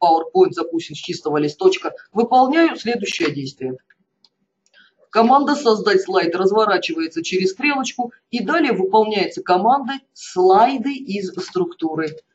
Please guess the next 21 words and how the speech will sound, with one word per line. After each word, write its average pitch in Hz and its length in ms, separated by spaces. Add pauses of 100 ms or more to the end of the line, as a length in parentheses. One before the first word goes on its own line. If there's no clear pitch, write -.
(120)
Slides 233 500
from 185 280
outline, 165 720 (200)
если 156 300
работаем 160 540
на 156 120
английском 160 540
интерфейсе, 147 640 (140)
slides 175 440
from 156 240
outline. 135 580 (180)
Суть 311 340
этой 220 340
команды 180 500
всего 165 380
лишь 269 200
получение 185 760 (140)
доступа 202 600
к - 80
вордовскому 160 640
файлу. 127 460